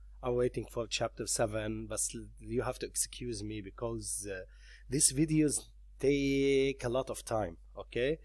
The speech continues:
Preparation, و, uh, recording, and I had technical problem with my camera, et cetera, okay? So,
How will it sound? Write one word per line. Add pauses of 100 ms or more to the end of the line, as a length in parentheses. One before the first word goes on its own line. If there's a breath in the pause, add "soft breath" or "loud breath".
(360 loud breath)
Preparation,
و,
uh, (340)
recording, (260 soft breath)
and
I
had
technical
problem
with
my
camera,
et
cetera, (240 loud breath)
okay? (180 soft breath)
So,